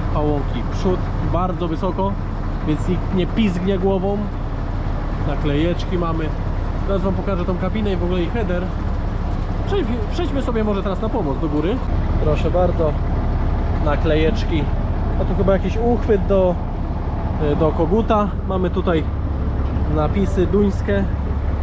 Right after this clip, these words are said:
No i cały pomost. W ogóle te siedzenia jakie fajne, w fajnym stanie. Wysokościomierz, do gardzieli przytwierdzony. O, siedzenie luks. Mamy tutaj gaśnicę,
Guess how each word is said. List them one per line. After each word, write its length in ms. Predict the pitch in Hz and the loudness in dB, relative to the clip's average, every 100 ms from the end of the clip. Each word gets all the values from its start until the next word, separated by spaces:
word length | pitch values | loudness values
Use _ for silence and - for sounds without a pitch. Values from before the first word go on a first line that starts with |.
| - - 202 | -2 0 0
No 100 | 220 | 2
i 80 | 208 | 2
cały 240 | 214 208 | 2 2
pomost. 320 | 220 185 165 | 2 0 0
W 60 | 240 | -2
ogóle 200 | 269 240 | -2 0
te 100 | 247 | -2
siedzenia 320 | 233 247 208 | 0 2 2
jakie 200 | 170 175 | 0 0
fajne, 380 | 196 180 185 226 - - - - - | 0 0 0 0 -2 -2 -2 0 0
w 20 | |
fajnym 280 | 190 190 185 | 2 2 2
stanie. 360 | - 185 190 240 233 - - - - - - | 0 0 2 0 -2 -2 -2 0 0 -2 -2
Wysokościomierz, 880 | 170 185 175 - 214 214 214 208 - - - - - - - - - - - | -2 -2 -2 -2 0 2 2 0 -2 -2 -2 -2 -2 -2 -2 -2 -2 0 0
do 100 | 156 | 2
gardzieli 480 | 156 160 170 160 143 | 2 2 0 0 -2
przytwierdzony. 760 | - - 156 143 185 185 180 175 - - - - - - - - - - - - | -2 -2 -2 0 2 2 0 0 -2 -2 -2 -2 0 -2 -2 -2 0 0 0 0
O, 160 | 190 156 127 - - | 0 0 0 0 0
siedzenie 320 | 160 147 147 | 0 2 2
luks. 340 | 226 185 131 - - - - - - - - - - - - - - - - - - - - - - - - - | 4 4 2 -2 -4 -2 -2 -2 0 0 -2 0 0 0 0 0 0 0 0 0 0 0 0 0 0 0 0 0
Mamy 240 | 143 131 | 0 2
tutaj 300 | 135 131 123 - - - - - - - - - 156 | 2 2 2 2 0 0 0 0 0 0 0 0 2
gaśnicę, 680 | 156 - 190 196 226 247 | 2 4 4 4 2 2